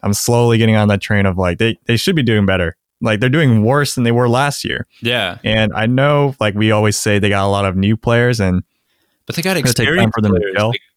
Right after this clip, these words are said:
Speaker 2: like, obviously, Werner's young, but he, he's an experienced pro. Ben Chilwell's experienced. Thiago Silva's experienced. Edouard Mendy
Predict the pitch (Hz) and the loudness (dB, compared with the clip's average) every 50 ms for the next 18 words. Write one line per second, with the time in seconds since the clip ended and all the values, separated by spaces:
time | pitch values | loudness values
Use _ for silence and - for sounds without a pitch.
0 | _ _ _ - - 123 117 - 117 143 156 175 151 - 156 117 110 120 127 139 | _ _ _ -6 -6 -4 -4 -2 -4 -4 -4 -4 -4 -4 -4 -2 -2 -2 0 0
1 | 139 123 101 - - 110 113 123 131 120 104 110 98 101 131 147 131 - 104 110 | -2 -2 -2 -2 -2 -2 -2 -2 -2 -4 -4 -4 -4 -6 -6 -8 -8 -8 -8 -6
2 | 113 131 123 113 107 - - - 131 131 131 123 107 - - - 117 113 117 117 | -4 -4 -4 -4 -4 -6 -6 -4 -4 -2 -2 -4 -4 -6 -8 -8 -6 -4 -6 -4
3 | 104 101 110 113 110 - - 123 117 117 120 123 120 117 113 - 113 - - - | -4 -4 -2 -2 -2 -2 -2 -2 -2 -2 -2 -2 -2 -2 -4 -6 -8 -10 -8 -6
4 | - 117 117 117 120 117 113 107 - - - _ _ _ _ _ _ - - 120 | -4 -4 -2 -2 -2 -2 -4 -6 -8 -12 -14 _ _ _ _ _ _ -6 -4 -4
5 | 117 123 117 117 101 - - - 123 123 120 123 113 120 120 - - 123 120 117 | -2 -4 -4 -6 -6 -6 -6 -4 -4 -4 -4 -6 -6 -8 -10 -10 -10 -8 -8 -8
6 | 107 - - 113 104 110 110 107 104 107 110 120 120 123 120 117 113 | -8 -10 -10 -8 -6 -6 -6 -6 -6 -6 -8 -6 -6 -6 -6 -8 -10